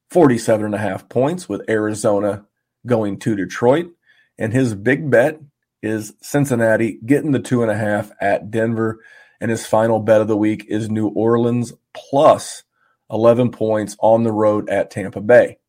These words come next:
I have three teasers. My first teaser is my big bet, the L A Chargers. I'm taking them plus nine, uh,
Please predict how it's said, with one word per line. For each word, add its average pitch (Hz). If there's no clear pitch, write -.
I 107
have 107
three 110
teasers. 143
My 104
first 110
teaser 107
is 156
my 95
big 104
bet, 107
the -
L 110
A 98
Chargers. 120
I'm 107
taking 110
them 104
plus -
nine, 120
uh, 101